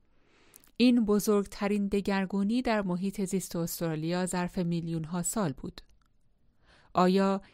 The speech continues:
این به دلیل اشتباه انسان خردمند بود؟ متهم گناهکار است.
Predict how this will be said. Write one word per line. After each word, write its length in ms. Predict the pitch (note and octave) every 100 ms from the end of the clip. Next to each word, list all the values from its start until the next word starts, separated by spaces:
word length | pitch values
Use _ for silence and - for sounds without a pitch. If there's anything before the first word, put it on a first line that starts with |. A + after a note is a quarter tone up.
| -
این 280 | - G#3 G3+
به 100 | G3
دلیل 380 | F#3+ D#3 F3 F#3+ -
اشتباه 520 | - - D#3+ G3+ A3
انسان 460 | F3 D#3+ F3+ D#3+
خردمند 640 | D3+ E3 D3+ D3+ G3+ G3+ -
بود؟ 320 | D3+ D#3+ - - _ _ _ _ _ _ _ _ _ _ _ _ _ _ - - _ _ _ _ _ _ - _ _ _ _
متهم 680 | G3+ G3+ A#3 G#3 A#3+ A#3+ A#3 - -
گناهکار 580 | F#3+ F3+ D#3+ - - -
است. 400 | E3+ - -